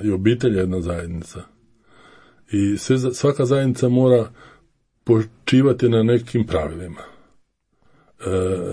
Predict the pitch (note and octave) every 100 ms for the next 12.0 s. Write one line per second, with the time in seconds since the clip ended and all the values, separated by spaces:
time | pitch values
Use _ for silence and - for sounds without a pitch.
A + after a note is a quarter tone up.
0 | F2+ F2 - A2 G2 F#2+ A2 G2+ A2 F#2+
1 | E2 E2 F2 E2+ - _ _ _ - D3
2 | - C#3+ A#2+ A#2+ - D#2 D#2+ _ _ _
3 | _ _ _ _ _ _ _ _ - G#2+
4 | A2+ B2+ - B2+ C#3+ - - F2 - -
5 | - - - _ _ _ _ _ _ _
6 | _ - _ G#2+ G2+ B2 A2+ G#2 - -
7 | - _ A2+ G2 A#2 C3+ C#3 A#2 C3 B2+
8 | A#2 A2+ A#2 G#2+ - A#2 B2 B2 G2 -
9 | _ _ - _ _ _ - - _ -
10 | - C3 C#3+ A2 - G#2+ G#2 G2+ G#2 G#2+
11 | F2+ D#2 - - G2 - G#2+ A2+ - -